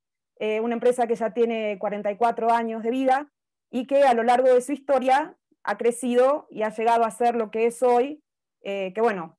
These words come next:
ya conocemos y que no hace falta que describa. Pero en lo que yo me quiero concentrar de esta historia conocida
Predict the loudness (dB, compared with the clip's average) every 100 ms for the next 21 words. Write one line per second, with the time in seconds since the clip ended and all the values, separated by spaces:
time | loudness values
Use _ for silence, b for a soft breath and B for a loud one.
0 | _ -6 -4 -2 -4 0 0 0 -4 -8
1 | -12 -10 -10 -6 -4 -4 -4 -6 -8 -6
2 | -6 -6 -8 -12 _ _ _ _ _ _
3 | _ 4 4 4 2 2 0 0 0 -2
4 | -2 -2 0 -2 -2 -4 -2 2 2 2
5 | 0 -10 -6 -4 -4 -6 -6 0 0 0
6 | -2 -4 -6 -8 -4 -2 -2 -4